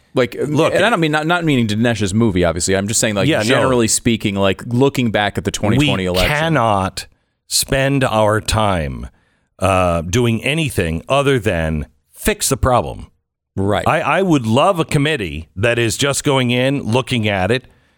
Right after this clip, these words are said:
Speaker 2: and saying, "This is how it has to be fixed." But that is, needs to be at the state level.
Speaker 1: I,
Speaker 2: You know
Speaker 1: I,
Speaker 2: what I mean? And, and let's say everything he found is true.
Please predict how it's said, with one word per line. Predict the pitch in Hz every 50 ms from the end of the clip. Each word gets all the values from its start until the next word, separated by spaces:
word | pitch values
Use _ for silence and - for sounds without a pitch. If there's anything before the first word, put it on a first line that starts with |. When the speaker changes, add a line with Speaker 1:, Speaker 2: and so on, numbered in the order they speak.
| _ _ _ -
Speaker 2:
and | 113 113 113 110 110 104 104 104 101 101 90
saying, | - 120 110 104 104 92 85 73
"This | 69 76 80 104 131 123 -
is | 131 113 -
how | 117 113 113 110
it | 107 101
has | 110 107 98 -
to | - 110
be | 98 98 92
fixed." | - - 139 139 143 - - - - - - - - _
But | - 139 127
that | 175 180 196
is, | 175 147 110 107
needs | - 156 170 202 202 156 -
to | - 165
be | 135 139 139
at | 120 -
the | 123 113
state | - - 156 165 175 -
level. | - 107 92 87 64 - - - _ _ _ _ _ - -
Speaker 1:
I, | 165 - -
Speaker 2:
You | - 196 117
know | 110
Speaker 1:
I, | 110
Speaker 2:
what | 110
I | 117
mean? | 117 120 131 139 131 - - - - - - -
And, | 131 131 131 131 131 - _ -
and | - 123 127 123 120 120 - - -
let's | 120 127 147 156 -
say | - 208 175 151 -
everything | - 156 175 175 190 214 185 - 196 180 165
he | 147 143 147
found | - - - 143 143 143 139 139 135 131 120 113 - - -
is | 110 117 107 92 - -
true. | - - - - 185 208 214 160 104 87 87 113 131